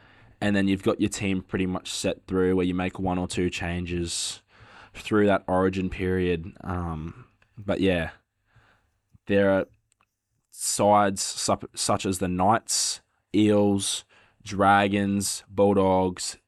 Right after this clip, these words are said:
and Cowboys, Dolphins. They all have very good bye schedules through Origin, and the Warriors as well. So that would be the seven teams I would be targeting to bring players in through Origin. So I think that's the best strategy there.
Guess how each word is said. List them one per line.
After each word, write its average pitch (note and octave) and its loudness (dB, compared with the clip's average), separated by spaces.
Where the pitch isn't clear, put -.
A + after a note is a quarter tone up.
and F#2+ -8
Cowboys, F#2+ 0
Dolphins. F2 -2
They G2 2
all G#2+ 0
have A2 0
very F#2+ 4
good F2 0
bye F2 0
schedules F2 -4
through F#2 -4
Origin, G#2 -4
and B2 0
the A#2 2
Warriors G#2 4
as F2 -8
well. F#2 0
So G2 2
that G2+ 0
would A#2 2
be B2+ 2
the A#2+ 2
seven G#2 0
teams F#2 -4
I - -2
would F#2 2
be F#2 -2
targeting F#2 -2
to F2 -4
bring F2 -8
players F2 -4
in F2 -6
through E2+ -6
Origin. E2+ -6
So - -10
I F2 -4
think G#2 -4
that's G2+ -4
the F#2 -10
best F2 -4
strategy F2 -2
there. E2 -4